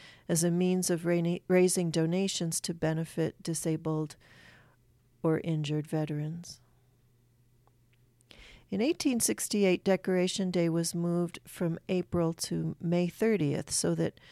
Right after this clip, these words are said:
chilly Northerners would also have some flowers to place on graves. Over time, the name changed to Memorial Day and expanded to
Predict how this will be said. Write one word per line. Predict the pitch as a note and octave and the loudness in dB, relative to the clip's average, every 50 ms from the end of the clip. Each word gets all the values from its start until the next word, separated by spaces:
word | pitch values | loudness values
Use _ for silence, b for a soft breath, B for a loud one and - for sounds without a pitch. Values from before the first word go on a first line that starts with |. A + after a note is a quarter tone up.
| B B B B B B B B B B B _ | B B B B B B B B B B B _
chilly | - - - G3+ G3 F#3+ F3 E3+ | -4 0 4 4 6 6 6 6
Northerners | E3 E3 F3 F#3+ G3+ F#3 E3+ E3+ E3+ E3 E3+ F3 E3+ - | 6 6 4 6 6 6 4 4 4 4 4 2 2 4
would | E3+ E3+ F3 E3+ | 4 4 4 4
also | - F#3 F#3+ G3 - - F3 E3 | 4 4 4 4 4 4 4 4
have | E3 E3 E3 D#3+ D#3+ | 4 4 2 2 0
some | - - F3 E3 E3 | 0 -2 -2 -2 -2
flowers | - - E3+ E3 D#3+ D#3 D#3+ D3+ D#3 D#3+ - - | 0 2 2 4 4 4 4 4 2 0 -2 -4
to | - F3+ | -6 -6
place | - - - E3+ D#3+ E3 - - | -6 -4 -2 -2 -2 -2 -2 -2
on | D#3 D#3 D#3 | -2 -2 -2
graves. | D#3 D3 - D#3 D#3 D3+ D#3 D#3+ - - - - - _ _ _ _ _ _ _ _ _ _ _ _ _ _ _ _ _ _ _ _ _ _ _ _ _ _ _ _ _ _ _ _ _ - | -2 -2 -2 0 0 0 -2 -4 -6 -10 -14 -16 -16 _ _ _ _ _ _ _ _ _ _ _ _ _ _ _ _ _ _ _ _ _ _ _ _ _ _ _ _ _ _ _ _ _ -2
Over | - F#3 F3 E3+ F3 E3 | 0 0 2 2 0 -2
time, | - - - C#4+ C#4+ A#3+ F#3 E3+ F3 F#3 | -2 -4 -2 0 0 2 2 0 0 0
the | F3 E3+ E3 D#3+ - - - - | 0 0 0 0 0 -2 -2 -2
name | F#3 F#3 F3+ F3+ F3+ F#3 | 0 2 2 2 0 0
changed | - - F#3+ F3+ F3 F3 - - | 0 0 0 0 0 -2 -4 -4
to | - F#3+ | -4 -2
Memorial | F3+ F3 F3 F3+ F#3+ G3+ G3+ F#3+ F3+ E3+ E3 | 0 0 0 0 0 0 2 2 2 2 2
Day | D#3+ E3 F3 E3+ E3+ | 2 4 4 4 4
and | E3+ E3 E3 | 4 2 2
expanded | - - - - - - - F#3 F3+ F3 E3+ E3+ E3 E3 - | 0 -2 -4 -6 -4 0 2 2 2 4 2 0 0 -2 -2
to | - F#3 | -4 -4